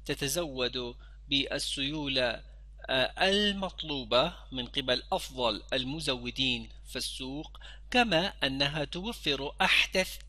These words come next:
التكنولوجيا المطلوبة للتداول الإلكتروني. هنا تداول الفوركس، تداول بسرعة وكفاءة، حيث أن قيمة الرافعة المالية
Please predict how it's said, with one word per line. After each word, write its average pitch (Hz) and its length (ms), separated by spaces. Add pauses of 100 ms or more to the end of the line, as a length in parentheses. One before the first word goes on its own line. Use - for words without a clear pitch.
التكنولوجيا 143 1300
المطلوبة 180 840 (340)
للتداول 131 1120 (140)
الإلكتروني. 117 1400 (520)
هنا 156 320 (640)
تداول 117 640
الفوركس، 123 880
تداول 147 760
بسرعة 170 1000
وكفاءة، 135 960
حيث 127 420 (460)
أن 143 160
قيمة 185 400 (160)
الرافعة 185 640
المالية 127 880